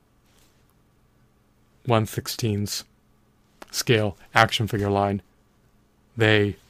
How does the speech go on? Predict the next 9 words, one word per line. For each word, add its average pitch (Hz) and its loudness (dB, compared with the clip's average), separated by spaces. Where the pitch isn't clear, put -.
prefer 110 0
to 101 2
earmark 110 2
their 104 -2
dollars 101 2
into 101 0
procuring 107 -2
action 110 2
figures 101 -2